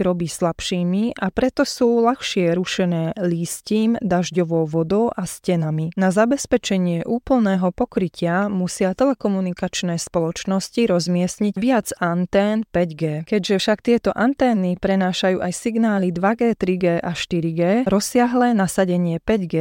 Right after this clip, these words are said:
predstavuje potenciálne zdravotné riziko.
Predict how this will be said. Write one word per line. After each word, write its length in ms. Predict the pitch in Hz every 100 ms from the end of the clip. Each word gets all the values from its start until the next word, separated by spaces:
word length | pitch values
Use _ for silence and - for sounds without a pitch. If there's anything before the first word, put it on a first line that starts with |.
| 185
predstavuje 720 | - 180 - - 170 175 170
potenciálne 1040 | - 165 202 190 - 170 165 165 196 208 208
zdravotné 720 | 170 156 170 - 185 185 185
riziko. 480 | 170 165 - 165